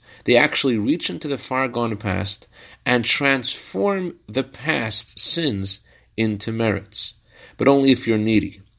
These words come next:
Just like with the Paschal Lamb, if someone's life depended on it, then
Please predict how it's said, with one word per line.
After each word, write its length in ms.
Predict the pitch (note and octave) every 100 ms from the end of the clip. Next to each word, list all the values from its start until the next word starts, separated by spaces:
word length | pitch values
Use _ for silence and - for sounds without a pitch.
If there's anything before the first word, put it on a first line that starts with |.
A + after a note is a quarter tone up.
| _ - - -
Just 300 | - D3 -
like 360 | C3 C3 B2 -
with 220 | - G#2+ G#2
the 80 |
Paschal 680 | G2+ - C3+ C3+ - B2 A#2
Lamb, 320 | A#2 C3+ A#2
if 120 | G#2 -
someone's 340 | C#3 C3+ G2+
life 440 | G2 A2 G3 G3
depended 500 | - A#2+ A2+ G2 F2+
on 180 | F2+ F2+
it, 180 | B2 C#3 - - - -
then 460 | G#2+ D3 D3+ C#3+